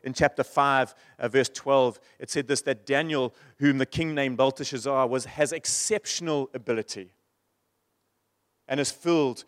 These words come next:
with divine knowledge and understanding. Exceptional ability. What is exceptional ability? Extraordinary ability. Well, it's just bringing more than the ordinary.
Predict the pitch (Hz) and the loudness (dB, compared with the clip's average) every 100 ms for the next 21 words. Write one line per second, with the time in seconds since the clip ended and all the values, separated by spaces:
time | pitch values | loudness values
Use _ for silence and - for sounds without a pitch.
0 | _ - 139 139 113 139 143 127 131 123 | _ -6 -4 -4 -2 -2 -2 -2 -2 -2
1 | 123 131 123 - 139 131 117 117 - - | -6 -8 -6 -6 -4 -8 -8 -12 -8 -6
2 | 196 - 185 165 165 151 113 _ - 220 | -6 -8 -10 -8 -4 -6 -6 _ -2 0
3 | 220 226 - - 226 - 202 190 170 185 | 2 0 -4 0 0 0 0 2 4 4
4 | - 104 - _ _ _ _ - 226 - | 2 -12 -14 _ _ _ _ -2 0 0
5 | 220 - 214 226 208 202 202 156 190 190 | -2 8 8 10 6 6 6 6 4 4
6 | 120 95 _ _ _ _ 190 180 - - | -2 -10 _ _ _ _ -8 -6 -8 -6
7 | 180 170 139 156 147 147 147 151 143 117 | -6 -4 -2 0 0 -2 -2 0 0 -2
8 | 92 90 | -6 -10